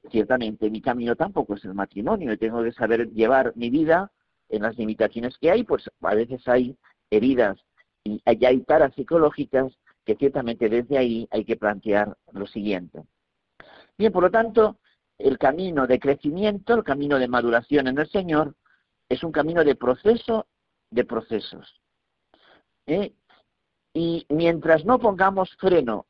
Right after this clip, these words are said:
a la acción del amor del Señor, eh, el Señor actúa a través de nosotros, incluso en nuestras debilidades.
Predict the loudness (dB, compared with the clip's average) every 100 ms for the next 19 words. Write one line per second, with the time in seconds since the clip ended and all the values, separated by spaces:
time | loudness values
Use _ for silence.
0 | -2 2 2 0 -4 -2 0 0 0 0
1 | 0 0 2 2 0 -4 -2 -4 -6 _
2 | _ _ _ _ _ _ _ -2 0 0
3 | 2 2 2 2 2 2 0 0 2 2
4 | 2 2 0 -4 -4 -4 -4 -8 -10 -4
5 | -4 -2 -4 -6 _ _ -8 -4 -2 -2
6 | -2 -2 -2 -4 -4 -4 -6 -6 -12